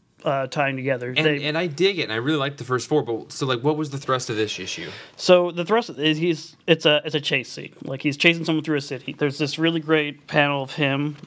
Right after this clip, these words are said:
Speaker 1: like, uh, knocks a guy, goes down this exit, and, like, chasing him down these stairs, and, like, following that was really, I thought,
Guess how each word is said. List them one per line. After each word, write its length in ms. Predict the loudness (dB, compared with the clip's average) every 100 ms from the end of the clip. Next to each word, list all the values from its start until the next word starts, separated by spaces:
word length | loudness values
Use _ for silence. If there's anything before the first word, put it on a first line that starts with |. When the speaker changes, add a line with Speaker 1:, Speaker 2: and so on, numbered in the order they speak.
| -4
Speaker 1:
like, 300 | -4 -4 -14 -20 -20 -20 -20 -6 2
uh, 440 | 2 2 0 -4 -10 -20 -20 _ _ _ _ _ _ _ _ _
knocks 240 | 2 2 2
a 40 |
guy, 320 | 4 6 4
goes 260 | 0 -2 -2
down 140 | -2
this 140 | -4 -6
exit, 360 | -8 -2 -2
and, 160 | -2 -6
like, 160 | -8 -8
chasing 400 | -2 -2 -2 -4
him 120 | -4
down 240 | -4 -4
these 140 | -6 -8
stairs, 600 | -2 0 0 -2 -6 -8
and, 280 | -10 -10 -8
like, 160 | -8 -6
following 420 | -4 -2 -2 -4 -4
that 360 | -2 -2 -2 -8 _ _
was 140 | -6
really, 420 | -2 0 -2 -6 _ _ _ _ _ -8
I 60 |
thought, 260 | -2 0 0